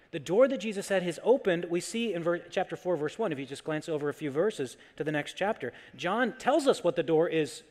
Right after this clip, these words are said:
is leading to. He says, "I looked, and behold, a door standing open," where? In heaven. The door, the access, is the access to heaven. So I wanna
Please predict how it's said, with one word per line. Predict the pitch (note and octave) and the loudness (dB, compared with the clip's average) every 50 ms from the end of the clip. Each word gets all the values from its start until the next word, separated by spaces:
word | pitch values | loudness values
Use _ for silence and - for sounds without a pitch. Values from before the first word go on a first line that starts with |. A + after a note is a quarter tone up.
| _ _ _ | _ _ _
is | E3 D#3+ C#3 C#3 | -4 -2 0 4
leading | F3+ C4 D4 C#4 G#3+ C#3+ | 4 4 4 4 2 0
to. | - C3+ A#2 | -2 -4 -4
He | A#2 C3 | -2 0
says, | - F3+ F3 - - | 0 0 0 0 2
"I | E3 E3 | 4 6
looked, | F3 A3 C4+ C4 - | 8 8 8 6 6
and | E3+ E3 E3 D#3+ | 2 -4 -4 -2
behold, | E3+ E3 E3+ F3 F3 F3 | 0 4 6 6 6 6
a | F#3+ E3 | 4 0
door | D#3 C3+ F3 G3+ A3+ | -2 2 4 4 4
standing | A3 - - G#3+ G#3+ G#3 G3+ G3 F#3+ F#3+ - | 4 2 2 2 4 4 2 2 0 4 8
open," | G#3 B3+ C#4 C4 G3+ F#3 F3 F3 | 10 10 10 8 6 2 2 2
where? | B3+ C4 G3+ - - - - - - - | 4 4 4 2 0 -4 -10 -12 -4 -2
In | A3+ A3+ G3 | 0 0 2
heaven. | - B3 C#4+ D4 A#3+ F#3+ A#2 - - - - - - | 4 4 4 6 4 2 2 -2 -8 -18 -20 -6 0
The | E3+ G#3 | 2 6
door, | D#3 A3 B3 C#4 C4 G3+ F#3+ F#3 - - - - | 8 12 12 12 12 12 10 8 4 0 -2 -2
the | F3+ F#3 | 0 2
access, | G3 A#3 C4+ - - - F3+ E3+ D#3+ - - - | 2 2 0 0 0 2 2 2 2 0 -2 -2
is | F#3+ F3 | 0 0
the | D#3+ F3+ | 2 2
access | F#3 G#3 A3 - - F3+ E3 - | 2 2 0 0 0 0 -2 0
to | - F3+ D#3+ | 0 0 2
heaven. | C3 D#3+ E3+ E3+ D3 A#2+ G2 - - _ _ _ _ _ _ _ _ _ _ _ _ _ _ _ _ _ _ _ _ - - - - - - _ _ | 2 2 2 0 0 -4 -8 -12 -20 _ _ _ _ _ _ _ _ _ _ _ _ _ _ _ _ _ _ _ _ -20 -20 -20 -20 -20 -20 _ _
So | - D3+ D3+ | -6 -4 -2
I | D#3+ | 0
wanna | G#3 B3 B3 G#3+ F3 | 0 2 2 2 0